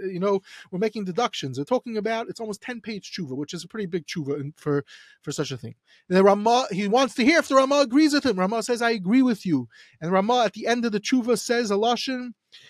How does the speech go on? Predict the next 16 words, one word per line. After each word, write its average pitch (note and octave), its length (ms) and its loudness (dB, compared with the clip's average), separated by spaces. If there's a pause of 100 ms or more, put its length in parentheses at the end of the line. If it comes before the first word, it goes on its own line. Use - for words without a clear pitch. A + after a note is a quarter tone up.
(120)
that F#3+ 120 -4
this, G#3 260 -2 (140)
this F#3+ 260 0
Reifa, B3 640 4 (420)
who, E3+ 260 -8 (240)
and D#3+ 140 -2
he, E3+ 100 0 (200)
they F#3 120 6
say A3+ 220 0
the F#3+ 100 4
whole G3+ 100 8
time F#3 360 2
who E3+ 180 2
they're D#3+ 100 2
referring A3+ 500 2
to, A3 300 -4